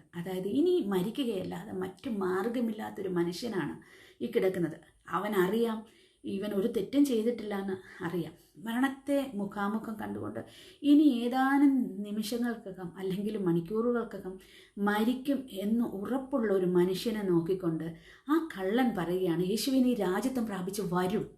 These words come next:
അപ്പോൾ എന്നെയും കൂടി ഓർക്കണമേ." ഇത് അതിശയിപ്പിക്കുന്ന ഒരു വിശ്വാസ പ്രഖ്യാപനമല്ലേ എന്നുള്ളത്, ഏഹ്, എൻ്റെ ഹൃദയത്തിലിങ്ങനെ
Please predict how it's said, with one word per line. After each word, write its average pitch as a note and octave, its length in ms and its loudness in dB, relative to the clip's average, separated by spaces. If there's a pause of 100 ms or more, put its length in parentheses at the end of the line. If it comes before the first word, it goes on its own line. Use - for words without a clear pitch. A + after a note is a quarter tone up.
(720)
അപ്പോൾ C#4+ 340 2
എന്നെയും F#3 300 2
കൂടി F3 160 2
ഓർക്കണമേ." C#3+ 580 -6 (640)
ഇത് C#4+ 80 -6
അതിശയിപ്പിക്കുന്ന C#4 680 0
ഒരു F#3+ 200 2
വിശ്വാസ G3 480 0
പ്രഖ്യാപനമല്ലേ E3+ 880 -2 (1300)
എന്നുള്ളത്, G3+ 400 2 (440)
ഏഹ്, E3+ 380 2
എൻ്റെ F3+ 260 2 (280)
ഹൃദയത്തിലിങ്ങനെ E3+ 720 0